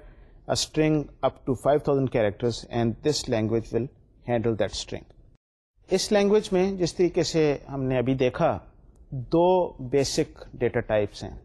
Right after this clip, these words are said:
There are other things، uh, جو آگے چل کے آئیں گی، لیکن سمپل ڈیٹا ٹائپس جو ابھی ہم دیکھ رہے ہیں، those were integers and strings. ریئل نمبرز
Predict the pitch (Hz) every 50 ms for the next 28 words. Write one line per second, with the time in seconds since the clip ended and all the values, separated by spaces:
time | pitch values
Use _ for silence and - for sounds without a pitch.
0 | _ _ - - - - - - 123 135 131 131 127 120 - - - - 151 147
1 | 170 165 139 - - 151 147 147 147 135 - - - 147 135 131 127 120 131 131
2 | 127 123 - - 127 123 113 131 123 - 123 120 117 - 123 - 117 127 147 160
3 | 156 139 127 120 - - - - - - - - - - - 131 127 120 - 143
4 | 123 - - - - 185 180 180 170 - 196 185 180 170 - - 131 127 131 131
5 | 123 - 120 120 120 - - - - 131 123 117 110 - - - - - 123 120
6 | 117 143 143 139 135 - - 127 131 120 110 120 117 110 - 139 135 147 135 113
7 | 98 95 101 - - - - - - - - - - - 123 135 147 143 - 135
8 | 147 139 131 123 - - - - - _ _ _ _ _ _ _ _ - - 135
9 | 127 120 - 160 170 156 180 180 175 165 - - - - _ - - - - -
10 | - - 131 143 143 147 147 151 151 143 - - - _ - - - - - -
11 | - - - - - - - - 131 104 - - - - - _ - - _ _
12 | _ - - - - - _ - - 131 165 185 190 185 180 175 170 165 160 170
13 | 165 160 - -